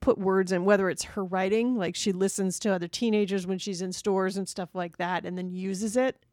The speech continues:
in her writing. Um, and the other thing was, um,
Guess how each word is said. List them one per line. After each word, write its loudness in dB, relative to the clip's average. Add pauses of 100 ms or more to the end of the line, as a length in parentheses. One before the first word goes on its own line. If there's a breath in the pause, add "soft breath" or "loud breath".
in 2
her 2
writing. 0 (960 soft breath)
Um, 4 (100)
and 2
the 6
other 4
thing 0
was, 0
um, 0